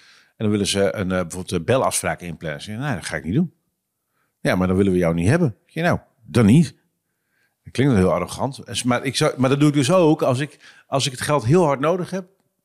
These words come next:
dan doe ik het ook niet. Want ik heb geleerd, ik moet, als mijn buik zegt nee, dan is het gewoon nee.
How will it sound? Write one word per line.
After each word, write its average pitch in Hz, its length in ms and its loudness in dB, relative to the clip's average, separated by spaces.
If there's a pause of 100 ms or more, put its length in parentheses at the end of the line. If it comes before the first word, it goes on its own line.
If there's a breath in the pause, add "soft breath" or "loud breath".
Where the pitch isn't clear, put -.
dan 139 140 -2
doe 151 120 2
ik 147 60 -6
het 180 100 2
ook 170 80 -2
niet. 90 300 -8
Want 120 120 -10
ik 123 60 -10
heb 139 140 -6
geleerd, 165 440 -12 (360 soft breath)
ik 123 140 -12
moet, 123 300 -8 (600)
als 104 180 -12
mijn 113 160 2
buik 156 220 0
zegt - 240 -6
nee, 135 220 -2
dan 139 120 -8
is 120 80 -8
het - 100 -14
gewoon 107 160 -10
nee. 76 220 -10